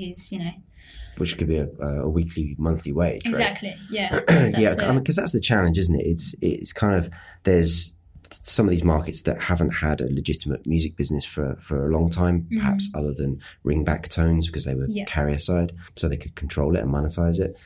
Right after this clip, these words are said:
Speaker 2: But, you know, people in the populations there just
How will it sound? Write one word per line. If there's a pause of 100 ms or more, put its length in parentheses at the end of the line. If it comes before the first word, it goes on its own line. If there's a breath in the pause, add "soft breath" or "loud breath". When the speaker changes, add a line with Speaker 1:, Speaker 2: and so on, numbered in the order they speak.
(300 loud breath)
Speaker 2:
But,
you
know,
people (480)
in
the
populations
there
just